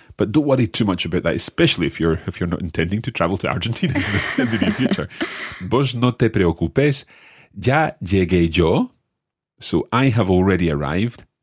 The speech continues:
Speaker 1: a la isla, on the island, "para darte una mano con ese acento,"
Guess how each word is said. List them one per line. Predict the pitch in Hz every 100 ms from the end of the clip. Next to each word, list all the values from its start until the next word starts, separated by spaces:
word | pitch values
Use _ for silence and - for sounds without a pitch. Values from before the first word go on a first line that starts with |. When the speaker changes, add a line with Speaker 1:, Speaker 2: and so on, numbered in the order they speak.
| _ _
Speaker 1:
a | 131 123
la | 87
isla, | 80 87 - 113 202 _ _ _ _ _
on | 90 87
the | 82
island, | 73 78 135 - _ _ _ _ _ -
"para | 92 90
darte | 82 127 - 135
una | 131 92
mano | 82 80 85 92 -
con | 92 82
ese | 85 85
acento," | 82 80 76 - -